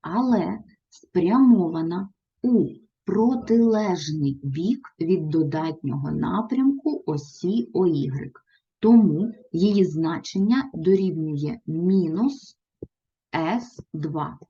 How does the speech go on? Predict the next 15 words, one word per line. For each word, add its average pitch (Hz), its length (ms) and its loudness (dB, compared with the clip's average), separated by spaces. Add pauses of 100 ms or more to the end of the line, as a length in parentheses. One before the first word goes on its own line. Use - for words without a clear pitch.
(220)
Без 226 320 2
будь-якого 214 720 2
кута. 156 380 -8 (120)
Вона 170 400 -2
знаходиться 160 680 -2
на 208 340 -2
осі. 190 500 -8
Кута 254 320 -2
немає. 190 800 0 (1700)
Далі. 165 380 -4 (580)
Розбираємося 190 1000 -2
з 175 240 -8 (200)
С 180 520 -4
два. 156 480 -4 (800)
Вона, 170 640 -2